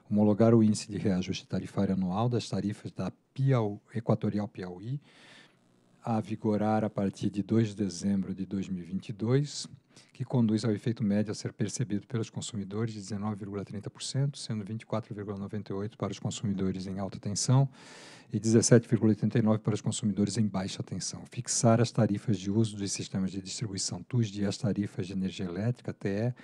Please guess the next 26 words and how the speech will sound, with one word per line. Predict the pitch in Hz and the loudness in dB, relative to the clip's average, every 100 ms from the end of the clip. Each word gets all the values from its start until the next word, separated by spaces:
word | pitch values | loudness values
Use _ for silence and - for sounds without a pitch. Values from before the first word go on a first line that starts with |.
| - - - - - | -20 -20 -20 -12 -6
aplicáveis | - 120 113 107 104 | 0 2 4 4 4
aos | 113 107 | 0 -2
consumidores | - - 104 90 104 113 104 | -4 -4 -4 -2 0 0 -2
e | |
usuários | 104 107 101 98 95 | -4 -2 0 0 -2
da | 98 | -4
Equatorial | 98 92 98 92 95 - - | -6 -6 -6 -6 -8 -8 -8
Piauí, | 107 92 95 127 - - - - - | -4 -4 -2 -4 -6 -18 -20 -20 -6
estabelecer | - 131 120 117 - 113 | 4 8 10 10 6 6
os | |
valores | 113 110 107 101 | 6 6 6 4
da | |
receita | 101 101 - 123 117 | 0 0 2 4 4
anual | 107 104 | 4 2
referente | 92 - 101 101 98 | 0 -2 2 2 2
às | 98 | -2
instalações | 107 - 101 101 - 95 | -4 -2 -2 0 0 -2
de | 95 | -2
transmissão | 113 110 101 - 95 95 | -2 0 -2 -4 -4 -2
classificadas | 113 120 - - 107 95 98 | 0 0 0 -4 -2 -2 -4
como | 101 98 | -4 -2
demais | 98 104 117 | 0 2 2
instalações | 101 107 98 - 95 92 | 0 -4 -4 -4 -2 -4
de | 85 117 | -2 -2
transmissão, | 120 101 85 87 - 113 123 | -2 -4 -6 -8 -4 -2 -2
dit, | 95 110 - - | -2 -6 -6 -12